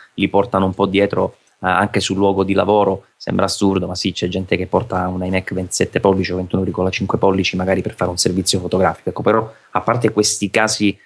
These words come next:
molto estremi, eh, direi che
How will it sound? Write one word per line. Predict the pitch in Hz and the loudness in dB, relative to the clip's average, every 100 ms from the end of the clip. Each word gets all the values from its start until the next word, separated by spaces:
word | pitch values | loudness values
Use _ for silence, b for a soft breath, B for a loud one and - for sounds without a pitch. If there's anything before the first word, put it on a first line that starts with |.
| b | b
molto | 98 107 104 104 | 2 2 4 2
estremi, | 110 - 104 107 110 107 - | 2 2 2 4 4 2 0
eh, | 95 92 90 87 90 | -4 -2 -2 -4 -8
direi | 90 98 104 110 | -6 2 4 4
che | 110 95 | 4 0